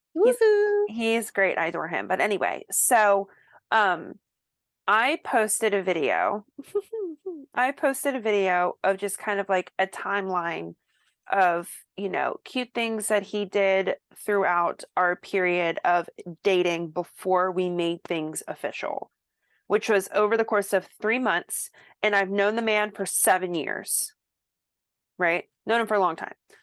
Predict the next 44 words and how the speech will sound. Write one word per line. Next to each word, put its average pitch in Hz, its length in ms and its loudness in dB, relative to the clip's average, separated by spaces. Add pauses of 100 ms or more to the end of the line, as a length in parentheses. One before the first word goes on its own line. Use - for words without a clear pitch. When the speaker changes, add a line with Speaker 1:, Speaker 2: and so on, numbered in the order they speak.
(720)
Speaker 1:
So - 240 0
I 240 200 4
posted 277 440 0
a 214 60 2
cute 294 360 -2
video, 180 500 2
which 196 220 -2
he 262 120 -2
texted 240 460 -4
me 202 120 2
and 185 120 -2
said, 180 340 0
"I 190 140 2
thought 202 220 0
that 185 180 0
video 185 320 2
was 170 180 0
adorable. 160 560 2
I 160 120 0
didn't 170 280 0
know 165 100 0
you 151 200 -2
made 135 280 -2
that." 87 360 -4
I 151 120 -6
said, 156 380 -2
"Heck - 300 -6
yeah, 185 140 0
I 165 100 -2
did. 143 360 -2 (320)
Sure - 340 0
did." 247 520 4
Speaker 2:
<laughs> - 60 -20 (340)
Speaker 1:
So 208 600 4 (280)
I 220 220 4
posted 254 420 0
that 185 220 2
video 131 640 0
and 170 220 -2 (140)
all 160 200 0
the 214 80 -8
comments 175 400 -8
were - 80 -12
like, 101 200 -10